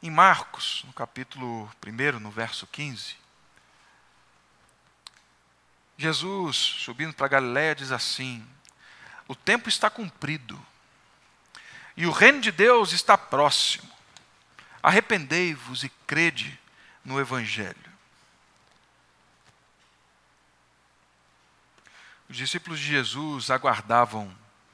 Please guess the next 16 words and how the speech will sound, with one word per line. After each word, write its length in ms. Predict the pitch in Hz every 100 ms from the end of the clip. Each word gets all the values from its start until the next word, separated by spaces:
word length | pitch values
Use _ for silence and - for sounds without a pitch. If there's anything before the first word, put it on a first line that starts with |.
| _ _ _ _ _ _ _ - - _ _ - _ _ _ _ _ _ _ _
o 80 | 120
reino 500 | - 139 165 165 156 - _ _ - _ _ _ _ _ _ _ _ _ _ _ -
da 120 | 127
maneira 460 | 135 117 143 147
como 340 | 127 - 139 139
eles 200 | 135 107
viam 220 | 117 147
Roma. 460 | 107 120 113 95 - - _ _ _ _ _ _ _ _ _ _ _ _ _ _ _ _ _ _ - - -
Eles 220 | 123 127
aguardavam 800 | 160 190 151 117 131 151 147 147
o 60 | 131
soberano 500 | - 143 135 123 139
que 140 | -
sentaria 840 | 123 135 131 127 117 131 117 98 - _ _ _ _ _ _ _ - -
no 120 | 113
trono. 480 | - 139 135 101